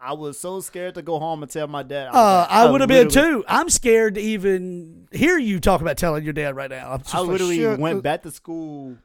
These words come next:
Speaker 1: This, the day I went back, got suspended. I didn't go t-, tell my dad 'cause I was suspended for, like, three days.
Speaker 2: Mm-hmm.
Speaker 1: Then, you know, Christmas break, then we go back to school.
Speaker 2: Right.
Speaker 1: Well, what I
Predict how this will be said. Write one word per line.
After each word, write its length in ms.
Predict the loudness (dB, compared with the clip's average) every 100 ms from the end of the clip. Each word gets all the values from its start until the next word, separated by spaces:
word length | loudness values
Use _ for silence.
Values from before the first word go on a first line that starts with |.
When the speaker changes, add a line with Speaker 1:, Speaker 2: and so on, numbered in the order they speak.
| _ _ _ _ _
Speaker 1:
This, 220 | -16 -16 -16
the 140 | -14 -10
day 260 | -6 -2
I 100 | 0
went 240 | -2 -4 -6
back, 280 | -6 -6 -10 _ _ _ -12
got 180 | -12 -12
suspended. 480 | -16 -14 -14 -16 -18 -10
I 120 | -8
didn't 280 | -8 -8 -6
go 160 | -6
t-, 200 | -8 -12 -14 -10
tell 160 | -10
my 160 | -10 -10
dad 340 | -10 -10 -10
'cause 220 | -16 -18 -18
I 80 | -16
was 140 | -16 -16
suspended 400 | -20 -20 -20 -20
for, 80 |
like, 220 | -20 -20 -18
three 160 | -16
days. 420 | -14 -14 -16 -18 _
Speaker 2:
Mm-hmm. 240 | -14 -12 -12
Speaker 1:
Then, 120 | -12
you 60 | -14
know, 100 | -14
Christmas 400 | -12 -12 -12 -18
break, 220 | -16 -18
then 200 | -18 -20 _
we 120 | -20
go 100 | -16
back 140 | -16
to 80 | -18
school. 380 | -18 -14 -14 -12
Speaker 2:
Right. 300 | -8 -6 -8 _ _
Speaker 1:
Well, 440 | -6 -4 -4 -6 _ _ _ _
what 160 | -14 -8
I 160 | -8